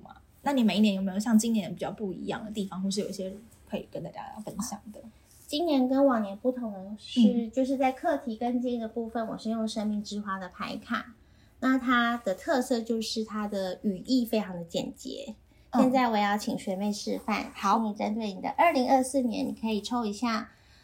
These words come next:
Speaker 2: 关于我的二零二四年我需要的，知道的建议，
Speaker 1: 好。
Speaker 2: 跟需-，我需要克服的课题是什么。
Speaker 1: 好，我就这样直接洗牌咯。
Speaker 2: 对。洗到你想要停的时候就可以停。
Speaker 1: 好。
Speaker 2: 好。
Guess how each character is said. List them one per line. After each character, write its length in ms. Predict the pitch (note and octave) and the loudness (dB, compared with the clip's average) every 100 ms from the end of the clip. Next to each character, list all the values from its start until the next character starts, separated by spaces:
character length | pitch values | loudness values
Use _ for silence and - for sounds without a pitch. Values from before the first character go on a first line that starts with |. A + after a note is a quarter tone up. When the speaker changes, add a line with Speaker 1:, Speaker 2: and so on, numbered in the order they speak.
| - _ _ | -20 _ _
Speaker 2:
关 180 | C#4+ D4+ | 4 6
于 20 | |
我 160 | D4 A3 | 6 4
的 60 | |
二 100 | A#3+ | 2
零 140 | A#3 G#3+ | 2 2
二 80 | |
四 160 | A3 B3 | 0 0
年 380 | G#3+ G3 F#3 F#3 | -2 -2 -6 -6
我 100 | F#3+ | -6
需 160 | - A3 | -4 -2
要 140 | G#3+ | 0
的， 400 | G3+ F#3 F#3+ - - _ _ - _ - | 0 -2 -4 -8 -16 _ _ -20 _ -6
知 140 | B3 | 0
道 180 | D4+ C#4 | 4 4
的 140 | G3 | 2
建 200 | - A#3+ G#3+ - | -2 -2 -2 -4
议， 280 | G#3 F#3+ - | -8 -10 -14
Speaker 1:
好。 260 | - - - | -16 -12 -2
Speaker 2:
跟 160 | A#3 A#3+ | 2 2
需-， 120 | - | 0
我 100 | G3+ | -4
需 140 | F#3+ C4+ | 0 2
要 100 | C4 | 0
克 240 | - D#4+ | 0 -6
服 140 | - | -4
的 80 | G3+ | -8
课 260 | F#3+ - A#3 | -10 -6 -6
题 200 | - E3+ | -6 -12
是 120 | G3 | -10
什 180 | G#3 - | -10 -10
么。 80 | C4+ - - _ | -12 -18 -20 _
Speaker 1:
好， 160 | - - | -14 -4
我 80 | G3+ | -2
就 100 | C4+ | 2
这 80 | |
样 80 | C4 | 4
直 60 | A3 | 4
接 100 | G3 | 2
洗 160 | G#3 | 0
牌 200 | - - - | -6 -14 -10
咯。 180 | - G#3+ | -8 -4
Speaker 2:
对。 240 | G3+ - - _ - - _ _ _ - _ - | -4 -6 -12 _ -20 -20 _ _ _ -20 _ -20
洗 300 | - - G#3+ | -14 -8 -4
到 240 | A#3+ B3+ | 0 0
你 160 | A#3 G3+ | 0 -4
想 160 | G3+ | -6
要 100 | F#3+ | -6
停 240 | A3 G3 G3 | -6 -8 -10
的 80 | F#3+ | -10
时 200 | - F#3+ | -12 -10
候 220 | G3+ G#3 | -4 -4
就 120 | G3+ G#3 | -4 -6
可 140 | G#3 | -8
以 120 | G#3 - | -12 -12
停。 220 | - - - _ _ _ _ - - _ - _ - - _ - _ - - | -18 -20 -20 _ _ _ _ -20 -20 _ -20 _ -20 -20 _ -20 _ -20 -8
Speaker 1:
好。 240 | - - - - _ - - | -4 -4 -8 -20 _ -20 -8
Speaker 2:
好。 280 | B3+ F#4+ | -4 -4